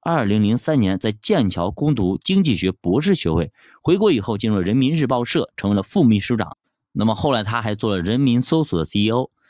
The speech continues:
但是人民搜索后来失败了啊，这可能是邓亚萍人生当中为数不多的失败。所以你看看，你别看一个小个子，别人都拒绝你，但只要你心中有那个坚定的信仰，去坚持、坚持、再坚持，终会有一天，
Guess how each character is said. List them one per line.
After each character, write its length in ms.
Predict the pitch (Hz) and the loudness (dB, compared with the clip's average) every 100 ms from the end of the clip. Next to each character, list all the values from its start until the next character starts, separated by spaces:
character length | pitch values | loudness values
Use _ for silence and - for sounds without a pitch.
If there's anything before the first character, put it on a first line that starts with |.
| _ _ - | _ _ -6
但 120 | 143 | -2
是 80 | 143 | 0
人 160 | 113 | 0
民 160 | 147 151 | 2 2
搜 160 | 165 151 | 2 0
索 140 | 95 | -2
后 120 | - | -4
来 280 | 90 92 95 | -4 -2 -4
失 120 | - | -6
败 180 | 151 143 | -4 -6
了 60 | 95 | -6
啊， 200 | - 73 - _ - | -8 -8 -10 _ -8
这 100 | 170 | -4
可 100 | 113 | 0
能 140 | 98 | 0
是 80 | 110 | -2
邓 160 | 110 147 | -2 -2
亚 120 | 95 | 0
萍 120 | 92 | -2
人 180 | 90 107 | 0 0
生 140 | 120 | 0
当 160 | 117 117 | 0 0
中 220 | 123 - | -2 -2
为 160 | - 110 | 0 0
数 240 | - 139 | 2 0
不 260 | 95 190 104 | 0 0 0
多 220 | - 101 | 0 0
的 140 | 87 | 0
失 160 | 76 80 | -4 -4
败。 180 | 78 73 _ _ _ _ _ _ | -6 -6 _ _ _ _ _ _
所 120 | - | -2
以 40 | 120 | 0
你 40 | |
看 160 | 98 95 | 0 -2
看， 160 | 78 - _ _ - - | -4 -8 _ _ -12 -6
你 80 | |
别 200 | 104 135 | -2 -2
看 180 | 165 196 | 0 0
一 40 | 143 | 0
个 80 | |
小 240 | 156 113 85 | 0 -2 -2
个 120 | 117 | -2
子， 120 | 95 | -4
别 160 | - 123 | -2 0
人 160 | 135 - | 0 0
都 160 | 226 | 0
拒 200 | 233 - | 0 0
绝 100 | 101 87 | -2 -2
你， 180 | 82 - | -4 -4
但 220 | - 110 | -4 -4
只 280 | 104 - 90 | -6 -4 -2
要 140 | 120 | 0
你 160 | 113 87 | 0 -2
心 320 | 80 - 156 | -2 -2 0
中 140 | 151 156 | 0 -2
有 180 | - 143 | -2 2
那 80 | 101 | 2
个 140 | - 104 - - | 0 -4 -10 -4
坚 220 | 220 208 | -2 0
定 80 | 165 | 0
的 80 | 95 | 0
信 340 | - - 196 | -2 0 0
仰， 160 | 87 76 - | 0 -4 -10
去 120 | - 135 | -6 -6
坚 340 | - 226 208 | -2 0 0
持、 180 | - 101 | -2 -4
坚 240 | - 175 | -2 -2
持、 140 | 160 123 | -2 -4
再 240 | - 160 | -4 -4
坚 180 | 107 107 | -2 -4
持， 220 | - 80 - - - | -4 -8 -8 -20 -2
终 220 | 240 220 | 2 4
会 160 | 113 | 2
有 80 | 90 | 0
一 60 | 85 | -4
天， 200 | 92 | -4